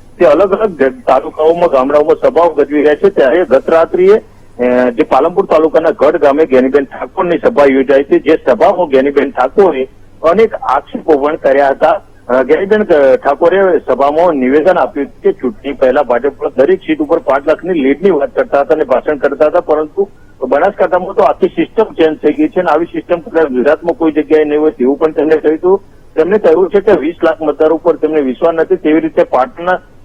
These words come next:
અ, લોકસભાના વડગામના જે મતદારો કેન્સલ કરીને પાલનપુર, અ, લાવી રહ્યા છે અને રાધનપુરથી ભાભર લાવી રહ્યા છે, તેવા પણ આક્ષેપો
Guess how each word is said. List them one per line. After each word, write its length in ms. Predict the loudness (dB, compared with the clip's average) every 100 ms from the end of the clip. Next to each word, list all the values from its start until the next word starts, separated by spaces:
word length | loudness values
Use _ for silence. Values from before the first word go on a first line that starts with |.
| -2
અ, 80 | 0
લોકસભાના 540 | 0 0 -2 0 0
વડગામના 440 | 0 2 0 0
જે 120 | 0 0
મતદારો 400 | -2 0 -2 0
કેન્સલ 340 | -4 -2 -4
કરીને 240 | -2 -2
પાલનપુર, 520 | -2 -2 -2 0 -2 -2
અ, 280 | -2 -2
લાવી 220 | 0 0 0
રહ્યા 180 | -4
છે 100 | -6
અને 120 | -4 0
રાધનપુરથી 580 | 0 0 -4 -4 -2 -2
ભાભર 360 | 0 0 0
લાવી 140 | 0 0
રહ્યા 140 | -2
છે, 140 | -2
તેવા 280 | -6 -2 -2
પણ 160 | 0 -2
આક્ષેપો 460 | -2 -4 -2 -4